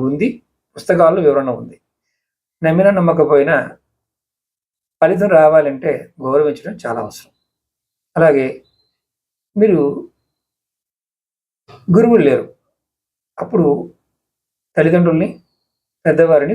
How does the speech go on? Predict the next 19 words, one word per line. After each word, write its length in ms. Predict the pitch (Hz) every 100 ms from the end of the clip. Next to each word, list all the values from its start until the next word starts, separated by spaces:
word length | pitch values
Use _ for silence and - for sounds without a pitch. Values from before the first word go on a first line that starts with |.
| 175
గౌరవించాలి, 480 | 127 - - - _ _ _ _ _ _ _ _ _
వారి 180 | 160 147
ఆశీర్వాదం 340 | 139 131 135 131
తీసుకోండి. 360 | 117 - - _ _ -
అలాగే 200 | 180 175
ఇప్పుడు 160 | 156 143 131 - -
ఒక 100 | 180
చిన్న 240 | - 262 254
తాంత్రిక 260 | 151 139 147
పరిహారం 240 | 139 135 180
చెప్తాను. 300 | 165 - - _ _ _ _ _ _ _ _ _ -
గురు 100 | 247 254
పౌర్ణమి 280 | 214 156 139
నాడు 160 | 120 - -
ఒక 80 | - 185
చిన్న 180 | 190 190
మట్టి 240 | 143 -
కొండ 180 | - 139
తీసుకోండి, 400 | - - - _